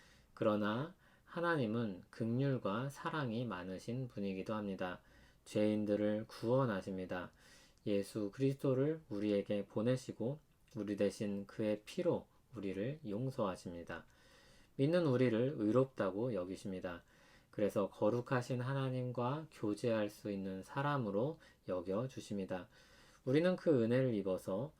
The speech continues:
거룩하신 하나님께 나아가게 되었습니다. 하나님은 결코 가볍게 대할 수 있는 분이 아니지만 그러나 그렇다고 해서 도저히 가까이 할 수 없는 분도 아닙니다.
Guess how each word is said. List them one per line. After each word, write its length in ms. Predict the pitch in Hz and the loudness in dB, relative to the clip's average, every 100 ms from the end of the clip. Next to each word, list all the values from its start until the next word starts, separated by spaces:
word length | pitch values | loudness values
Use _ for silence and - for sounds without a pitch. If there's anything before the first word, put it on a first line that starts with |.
| _ - | _ -10
거룩하신 640 | 95 92 - - - 107 | -6 -6 -10 -16 -12 -10
하나님께 880 | 113 - 160 156 98 85 - 113 156 | -10 -8 -6 -4 -4 -6 -6 -6 -6
나아가게 760 | 123 85 87 87 87 82 110 139 | -10 -10 -10 -10 -12 -10 -10 -8
되었습니다. 680 | - 101 - 101 92 92 85 - _ - - - - | -4 -4 -4 -6 -4 -4 -4 -12 _ -20 -20 -20 -4
하나님은 580 | 147 143 139 139 139 | 2 2 4 2 0
결코 560 | 131 110 113 127 127 175 - - - | 2 2 2 2 2 0 -8 -20 -20
가볍게 720 | - 120 - 143 - 117 120 | -6 -4 2 2 2 0 0
대할 280 | 135 110 101 | 0 -2 -2
수 160 | - 107 | -2 -4
있는 300 | 101 101 101 | -4 -4 -6
분이 300 | 104 98 104 | -4 -4 -4
아니지만 800 | 90 95 113 131 107 95 123 147 - - - - | -4 -2 -2 -2 -2 -2 -4 -8 -16 -20 -20 -6
그러나 300 | 147 170 175 | 0 2 0
그렇다고 560 | 170 - - 131 135 | 0 0 0 0 4
해서 380 | 117 98 107 127 - | 4 2 -2 -4 -6
도저히 500 | 107 101 98 95 - | -6 -4 -2 -4 -6
가까이 500 | - - - 95 98 | -12 -12 -6 -6 -4
할 180 | 110 | -6
수 400 | 107 - 107 131 143 | -8 -8 -6 -6 -6
없는 440 | 95 95 113 120 | -8 -4 -4 -4
분도 460 | 104 95 95 123 139 - _ | -4 -4 -2 -4 -6 -14 _
아닙니다. 520 | 92 92 95 90 87 | -10 -6 -6 -8 -10